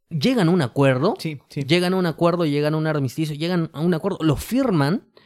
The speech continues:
Speaker 1: y una de las cosas que se establece en este acuerdo y que dice Santa Cruz es, "Voy a hacer como si ustedes nunca hubieran venido,
Speaker 2: Ujú.
Speaker 1: como si hubiera, nunca hubieran partido a la Confederación. Vamos a dejar todo aquí, no ha pasado nada,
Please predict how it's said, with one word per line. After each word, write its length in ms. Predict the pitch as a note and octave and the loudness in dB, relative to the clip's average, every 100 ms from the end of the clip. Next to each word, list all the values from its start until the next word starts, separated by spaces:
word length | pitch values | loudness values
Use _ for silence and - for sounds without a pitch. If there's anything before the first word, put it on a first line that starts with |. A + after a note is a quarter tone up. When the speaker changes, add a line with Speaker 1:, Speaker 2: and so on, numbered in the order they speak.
| _ - - _ _ - | _ -20 -20 _ _ 2
Speaker 1:
y 120 | G3+ | 4
una 140 | E4 | 6
de 100 | F4 | 4
las 140 | F3+ A#2 | 4 2
cosas 260 | B3 C#4+ | 0 0
que 120 | - | -2
se 80 | D#3+ | -2
establece 360 | D3 C#3 F3+ B3 | 0 0 0 0
en 60 | A#3 | -2
este 160 | - | -2
acuerdo 560 | G3 G#3+ A3 B3+ - _ | 0 2 4 2 -2 _
y 80 | E3 | -8
que 140 | - D3 | -2 0
dice 240 | G#3+ C4 | 0 0
Santa 240 | A#3 D3+ C#3+ | 0 -2 0
Cruz 220 | F#3+ G#3 | 0 0
es, 160 | A3 | -4
"Voy 260 | F3 D#3 G3 | -4 -2 0
a 40 | |
hacer 280 | E3 - G#3+ | -2 -2 -4
como 220 | B3 F#3 C3+ | -4 -6 -6
si 80 | |
ustedes 440 | C3 - D3+ D3+ C#3+ | -8 -8 -6 -6 -6
nunca 280 | C#3+ C#3 C#3 | -6 -4 -4
hubieran 260 | C3 C3+ | -4 -6
venido, 380 | A#2 G#2+ G#2 G#2 - | -8 -10 -14 -8 -2
Speaker 2:
Ujú. 140 | C#3 | 0
Speaker 1:
como 220 | D#3 D#3+ | 2 0
si 80 | D3 | 0
hubiera, 160 | F3+ F#3+ | 0 0
nunca 300 | G3+ A3 G#3+ | 0 0 2
hubieran 260 | F#3+ G3 | 2 2
partido 340 | F3+ D3 D#3 E3+ | -2 -6 -4 -2
a 40 | |
la 100 | E3 | -2
Confederación. 760 | D#3+ D3 - A#2 G#2+ G#2+ B2+ A2 - - - - - | -2 -4 -6 -6 -6 -8 -8 -10 -12 -20 -20 -18 -8
Vamos 300 | C#3 C3+ B2 | -6 -6 -8
a 40 | |
dejar 260 | A#2 B2+ A#2 | -12 -12 -10
todo 200 | C3 C3+ | -4 -4
aquí, 440 | D3 B3+ C4 E4 _ _ _ | 0 0 0 -2 _ _ _
no 300 | - B2 B2 | -8 -4 -2
ha 60 | B2 | -2
pasado 380 | A#2+ - C#3+ D#3 | -4 -2 0 2
nada, 580 | G#3+ A#3 G#3+ A3 - | 4 4 2 0 -4